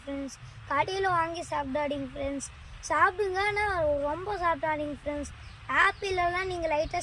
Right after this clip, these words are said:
சீவி போட்டீங்கன்னா அதெல்லாம் கெட்டு போகாம இருக்க அந்த மெழுகு பட்டியெல்லாம் தடவி வச்சுப்பாங்க ஃப்ரெண்ட்ஸ். ஏன்னா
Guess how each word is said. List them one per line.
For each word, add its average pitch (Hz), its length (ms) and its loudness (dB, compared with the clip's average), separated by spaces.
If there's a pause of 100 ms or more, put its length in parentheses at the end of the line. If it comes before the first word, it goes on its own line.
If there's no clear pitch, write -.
சீவி 370 280 -2
போட்டீங்கன்னா 330 380 -2 (360)
அதெல்லாம் 330 460 2
கெட்டு 330 280 4
போகாம 349 500 2
இருக்க 320 200 0 (400)
அந்த 302 220 0
மெழுகு 359 380 2
பட்டியெல்லாம் 330 680 -2 (100)
தடவி 311 280 2
வச்சுப்பாங்க 302 560 -2
ஃப்ரெண்ட்ஸ். 285 320 -4 (540)
ஏன்னா 320 180 0